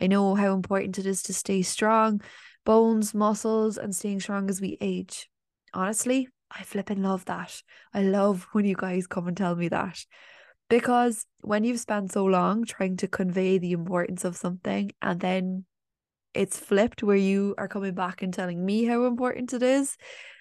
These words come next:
that, that's a golden moment. Some of you will say that you have never been to the gym before, or even that you've never strength trained before. But you're reaching a certain stage in your life where you're starting to realize just how important it is to include these things.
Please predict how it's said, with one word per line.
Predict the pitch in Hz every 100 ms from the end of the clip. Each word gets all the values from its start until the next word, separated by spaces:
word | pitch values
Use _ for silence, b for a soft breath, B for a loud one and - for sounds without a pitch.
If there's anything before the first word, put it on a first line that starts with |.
| B -
that, | 202 208 202 - - -
that's | 214 202
a | 202
golden | 202 190 185 180
moment. | 180 160 170 - - _ _ _ _ _ - b b b b b _ -
Some | - 262
of | 302 277
you | 269 262
will | 247 233
say | - 226 226
that | 214 202 -
you | 190 196 208 202 208 202 196 202
have | 196 196
never | 196 202 196
been | 190 185
to | 190
the | 185
gym | 202 196
before, | 190 - 175 180 175 _ _ _
or | 220 208 202 202 196 - -
even | 254 240 226
that | 214
you've | 220 208
never | 202 202 196
strength | 190 - 185 196
trained | 196 190 175
before. | 180 - - 180 _ B B B B B B -
But | -
you're | 262
reaching | 240 262 269 240
a |
certain | 233 202 202
stage | 202 - 208 208
in | 208
your | 202 202
life | 190 214 226 -
where | 208
you're | 202
starting | - - 208 202 226 226
to | 226
realize | 214 202 196 190
just | - 202 -
how | - 202
important | 190 185 - 185 196 180
it | 190
is | 180 190 -
to | 208
include | 190 185 - 190 185
these | 185 175
things. | - 196 190 - -